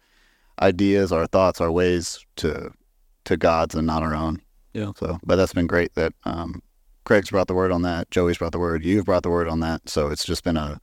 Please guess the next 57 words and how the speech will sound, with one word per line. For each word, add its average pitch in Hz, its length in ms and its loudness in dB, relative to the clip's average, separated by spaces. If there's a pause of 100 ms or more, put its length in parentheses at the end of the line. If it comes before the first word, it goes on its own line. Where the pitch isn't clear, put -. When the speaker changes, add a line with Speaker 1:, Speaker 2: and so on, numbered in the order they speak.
(360)
Speaker 1:
I 95 60 0
think 98 120 4
it's 85 140 0
something 85 240 0
that's - 120 -2
so 85 120 0
important 69 360 -2
to 69 60 -6
be 73 300 -4 (180)
talked 78 300 0
about, 71 220 -2
especially 76 480 0
in 67 60 -4
today's - 260 -8
culture. - 280 -14 (220)
Speaker 2:
Yeah, 123 180 4
'cause - 160 0
I 123 60 4
feel 165 160 0
like 127 160 0
our 107 100 4
courage 110 600 0 (120)
and 104 300 0
our 98 480 0 (540)
reliance 107 440 2
on 104 80 0
God 101 200 6
can 98 180 -2
leak, 101 320 2 (260)
you 107 160 -2
know, 104 140 0
and 101 320 0
we 104 100 4
get, 104 140 2
just - 140 -6
get 107 100 2
distracted 101 640 2
and 98 80 0
wanna 101 160 2
blend 98 260 0
in 98 240 0
and 92 240 -2
wanna 101 160 2
please 101 320 0
people. 98 340 0
And 90 80 0
so 101 120 -4
just 104 240 -2
getting 98 260 0
constantly 110 500 2
reminded 101 360 2
of 92 80 0
that, 95 180 2
I 92 40 -4
think, 95 200 -4
is 92 80 -4
huge. 98 400 0